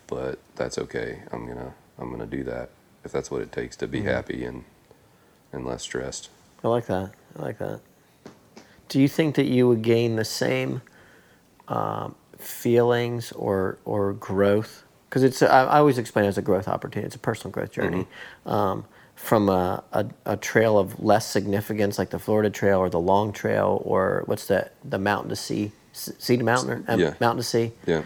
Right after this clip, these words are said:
Speaker 1: Sea to
Speaker 2: Um, do you think that you would see the same results, or, or do the results get less significant the more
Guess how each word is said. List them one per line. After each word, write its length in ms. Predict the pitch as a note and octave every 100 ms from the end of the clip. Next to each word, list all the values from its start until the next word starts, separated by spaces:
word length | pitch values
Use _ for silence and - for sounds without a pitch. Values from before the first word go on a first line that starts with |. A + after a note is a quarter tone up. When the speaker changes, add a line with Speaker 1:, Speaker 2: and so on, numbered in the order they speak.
| -
Speaker 1:
Sea 200 | - - - _
to 40 | C3
Speaker 2:
Um, 320 | G#2+ G#2 A2 - _
do 80 | -
you 60 | A#2+
think 160 | D3
that 60 | C#3
you 140 | C#3
would 140 | C3+ A#2+
see 220 | - C#3
the 100 | C3+
same 240 | - C#3
results, 580 | B2 A2+ A2+ C3 - -
or, 340 | - G#2 G#2 - _ _
or 220 | - G#2+
do 100 | G#2
the 100 | G#2
results 380 | G#2 G#2+ A#2 A#2+
get 160 | G2+ E2
less 160 | A2+
significant 560 | - G#2+ A2 C3 G2+ F#2
the 60 | F#2+
more 260 | G2 G2+